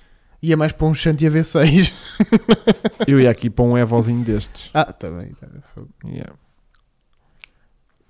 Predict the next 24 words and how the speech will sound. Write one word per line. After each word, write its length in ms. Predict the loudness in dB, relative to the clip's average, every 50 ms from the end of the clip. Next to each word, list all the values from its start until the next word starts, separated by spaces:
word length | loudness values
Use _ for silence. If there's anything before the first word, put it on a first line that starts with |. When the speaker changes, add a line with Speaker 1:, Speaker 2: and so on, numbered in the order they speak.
| _ _ _ _
Speaker 1:
Subaru 460 | -16 -8 -4 -2 2 2 2 2 2
Forester, 720 | 0 0 -2 0 0 0 0 -2 -6 -6 -8 -8 -8 -8 _ -10
era 160 | -6 -2 0
Speaker 2:
Olha, 260 | 0 2 2 2 0
Speaker 1:
giro. 140 | 0 -4 -8 -10
Speaker 2:
este 320 | -8 -8 -8 -8 -8 -8
Volkswagen 480 | -6 -6 -6 -4 -6 -6 -4 -4 -4 -6
é 60 | -8
português, 480 | -10 -12 -12 -8 -6 -6 -6 -6 -10 -10
dizem. 260 | -10 -10 -8 -8 -6 -4
Speaker 1:
É? 340 | -2 -2 -2 -2 -4 -6 -10 -14
Speaker 2:
Sim, 300 | -18 -14 -12 -12 -12 -12 -16 _ _ -14
diz 200 | -10 -10 -8 -8
aqui 240 | -10 -10 -10 -10 -10
o 40 | -10
Tiago. 380 | -10 -10 -12 -12 -12 _ _ _ -14
Speaker 1:
Então 240 | -14 -10 -6 -4 0
deve 160 | 0 0 -2 -2
ser 200 | -2 -2 0 0
um 220 | 0 0 -2 -2
de 220 | -4 -6 -4 -4
um 180 | -2 -2 -4 -6
para 160 | -6 -8 -8
aí. 260 | -8 -8 -8 -10 -12